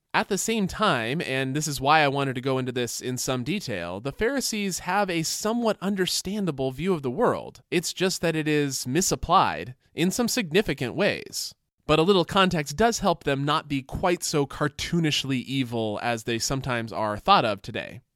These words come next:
Now, part of their worldview was to see sin and shame and uncleanness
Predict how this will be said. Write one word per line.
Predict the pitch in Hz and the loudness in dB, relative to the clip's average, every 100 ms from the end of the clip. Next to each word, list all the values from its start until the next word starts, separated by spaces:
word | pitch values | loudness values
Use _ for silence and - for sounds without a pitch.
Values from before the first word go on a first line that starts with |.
| _ - | _ 2
Now, | 151 117 | 2 4
part | - 294 320 - | 4 6 6 4
of | 139 | 2
their | 139 127 | 4 2
worldview | 127 214 196 147 95 85 95 139 | 6 6 6 2 -4 -4 -2 -4
was | 127 156 - | 2 2 2
to | 165 | -2
see | - 226 226 | 0 -2 0
sin | - - 156 120 139 175 - | 0 2 2 2 -2 -4 -6
and | 135 135 | -6 -4
shame | - - 147 117 107 151 165 | -4 0 0 0 -2 -6 -4
and | 139 131 123 - | -2 -2 -2 0
uncleanness | 156 180 - - 180 151 92 92 - | 2 0 -2 -2 0 0 -2 -4 -6